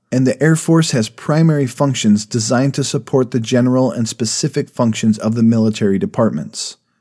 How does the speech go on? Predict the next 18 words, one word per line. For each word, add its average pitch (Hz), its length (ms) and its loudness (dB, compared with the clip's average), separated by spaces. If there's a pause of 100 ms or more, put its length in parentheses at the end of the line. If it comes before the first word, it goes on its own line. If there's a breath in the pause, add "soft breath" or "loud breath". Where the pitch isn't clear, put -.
(440)
General 139 520 2
functions. - 800 -4 (640)
The 143 100 0
traditional 165 600 4
roles 104 420 2
and 120 260 0
mission 110 480 0
of 110 280 -2
each 160 320 -2
branch 117 400 2
of 110 160 -6
service 113 440 0
are 107 120 -2
commonly 151 480 0
referred 127 360 0
to 117 140 -2
as 101 220 -2
functions. - 760 -6